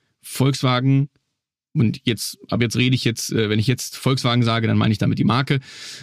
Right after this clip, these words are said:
ähm, performt einfach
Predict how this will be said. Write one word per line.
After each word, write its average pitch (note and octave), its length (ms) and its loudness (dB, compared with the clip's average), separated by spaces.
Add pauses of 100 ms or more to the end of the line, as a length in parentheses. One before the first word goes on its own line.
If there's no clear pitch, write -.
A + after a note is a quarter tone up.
(120)
ähm, A#2+ 380 2 (640)
performt C#3+ 580 0
einfach C#3+ 480 0